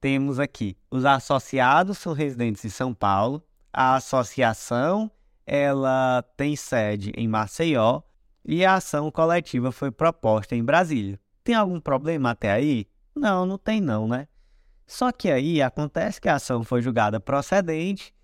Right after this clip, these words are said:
e a associação deu início à execução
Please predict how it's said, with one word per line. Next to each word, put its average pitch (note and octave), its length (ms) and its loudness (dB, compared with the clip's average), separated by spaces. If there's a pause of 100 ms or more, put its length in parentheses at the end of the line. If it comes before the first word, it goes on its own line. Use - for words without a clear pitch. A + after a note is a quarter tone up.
(420)
e A3+ 320 0 (160)
a E3 200 4
associação F3+ 880 0
deu A3 260 -2
início D#3 680 -4 (300)
à F3+ 200 2
execução D3 720 -4